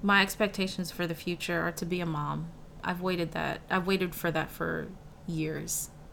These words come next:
decades. I've waited. Um, so I'm looking forward to being a mom, and I'm not ashamed to say that out loud anymore. A lot of women are, who are not married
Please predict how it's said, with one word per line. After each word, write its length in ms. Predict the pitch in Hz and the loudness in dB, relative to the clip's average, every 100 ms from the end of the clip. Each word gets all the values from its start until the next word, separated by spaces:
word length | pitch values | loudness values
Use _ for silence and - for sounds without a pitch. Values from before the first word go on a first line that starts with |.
| - - | -12 0
decades. 520 | 151 151 - - - | 0 0 -8 -6 -4
I've 140 | - 170 | -2 -2
waited. 360 | 160 - - - - - - - - - - - | -2 -2 -6 -8 -14 -16 -16 -16 -16 -16 -16 -2
Um, 240 | 185 180 170 | 2 2 2
so 160 | 190 | 2
I'm 100 | 185 | 4
looking 240 | 185 190 190 | 4 4 2
forward 320 | 190 175 175 | 4 2 2
to 60 | 175 | 0
being 200 | 170 170 | 0 0
a 40 | |
mom, 440 | 170 151 139 151 - | -2 -2 -2 -4 -6
and 160 | - 180 | 0 4
I'm 160 | 180 180 | 4 6
not 180 | 185 | 4
ashamed 320 | 170 - 180 160 | 4 2 2 2
to 60 | |
say 220 | 160 165 | 0 0
that 160 | 156 156 | 0 0
out 160 | 151 139 | -2 2
loud 240 | 151 151 | 2 2
anymore. 420 | 151 151 143 156 | 0 -2 -2 -2
A 40 | 151 | -2
lot 200 | 165 165 | 0 2
of 80 | |
women 240 | 165 165 160 | 2 2 2
are, 400 | 147 139 147 170 - - - | 2 2 0 -4 -12 -16 -2
who 120 | 185 | 0
are 80 | 165 | 4
not 220 | 160 156 | 2 2
married 480 | 170 160 165 165 | -2 -2 -2 -4